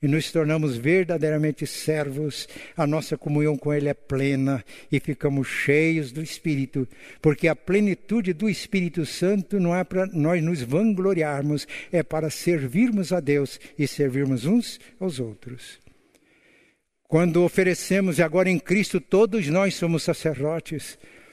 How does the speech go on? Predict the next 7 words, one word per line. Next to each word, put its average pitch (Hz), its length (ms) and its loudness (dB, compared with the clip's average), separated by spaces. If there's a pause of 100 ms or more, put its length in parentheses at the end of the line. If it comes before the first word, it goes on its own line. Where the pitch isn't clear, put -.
(640)
mas 147 160 2
oferecemos 190 720 2
não 220 240 4
apenas 214 480 2
os 160 140 -2
nossos 170 400 -2
bens 202 680 -6